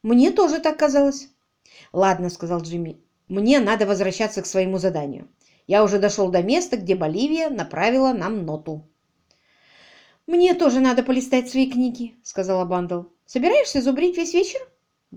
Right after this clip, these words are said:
"Пожалуй. А ты?" "Наверное. Спокойной ночи". Оба они были самыми бессовестными лжецами.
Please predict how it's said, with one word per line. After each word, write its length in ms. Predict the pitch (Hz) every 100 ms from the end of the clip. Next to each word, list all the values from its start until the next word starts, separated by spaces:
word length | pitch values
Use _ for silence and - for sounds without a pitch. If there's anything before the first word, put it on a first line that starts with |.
| 170
"Пожалуй. 580 | 202 208 160 160 202 254
А 140 | - 202
ты?" 400 | - 226 339 - _ _ -
"Наверное. 680 | 320 330 466 302 185 156 _ _ _
Спокойной 500 | _ - 277 440 320
ночи". 300 | 165 123 - _ _ _ _ _ _ _ _ _ _ _ _ _ _ _ -
Оба 360 | 349 370 330
они 200 | 320 311
были 260 | 254 285 277
самыми 840 | 277 - - 202 330 339 320 320
бессовестными 880 | 214 302 - - 175 170 180 196 196
лжецами. 720 | 208 202 262 262 311 - 139